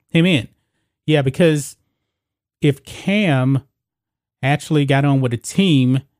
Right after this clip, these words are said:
and he didn't get the jab, he would actually have to wait, I believe, ten or fourteen days or some, somewhere along those lines.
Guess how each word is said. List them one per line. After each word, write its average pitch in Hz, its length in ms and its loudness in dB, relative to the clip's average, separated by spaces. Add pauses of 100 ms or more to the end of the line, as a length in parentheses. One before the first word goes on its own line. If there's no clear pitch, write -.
(140)
and 127 180 -2
he 139 80 0
didn't 147 220 0
get 131 140 0
the 123 60 -4
jab, 123 500 -2 (340)
he 156 160 -2
would 143 120 0
actually 135 360 -2
have 131 240 -4
to 127 100 -2
wait, 123 260 -2
I 117 80 0
believe, 120 380 -4
ten 156 380 0
or 120 80 -2
fourteen 135 520 -2
days 123 540 -2 (800)
or 117 60 -4
some, 151 320 0
somewhere 156 380 0
along 123 240 -2
those 117 200 -4
lines. 131 440 -2